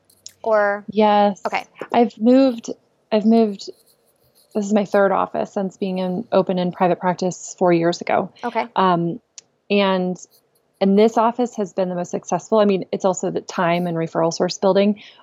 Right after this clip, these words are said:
Speaker 2: o-, also builds over time, but I feel like this location, clients frequently say, "It's so central, it's so easy to get to," even if it's traffic, it feels central to them
Speaker 1: Yeah.
Speaker 2: psychologically. So I,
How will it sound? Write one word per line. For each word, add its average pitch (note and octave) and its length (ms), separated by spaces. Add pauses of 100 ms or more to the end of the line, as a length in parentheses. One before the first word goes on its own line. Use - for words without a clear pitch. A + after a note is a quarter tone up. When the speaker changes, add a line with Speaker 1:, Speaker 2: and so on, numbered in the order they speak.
(100)
Speaker 2:
o-, - 320 (100)
also G3 240
builds G#3 240
over A3 160
time, A3 220
but G3 100
I F#3 40
feel F#3+ 140
like F3+ 180
this - 260 (160)
location, F#3+ 640 (300)
clients F#3 360
frequently F#3 520
say, E3 500 (320)
"It's G3+ 180
so A3+ 140
central, A3 520
it's D#3 140
so F#3 320
easy G3 220
to G3 80
get G3+ 180
to," E3+ 260
even G#3+ 260
if G#3+ 200
it's F3+ 260
traffic, F3 600 (340)
it G3 140
feels F#3+ 320
central F3+ 380
to B3+ 140
them B3+ 380 (140)
Speaker 1:
Yeah. G#3+ 180 (100)
Speaker 2:
psychologically. G#3 760
So F#3 220
I, F3 100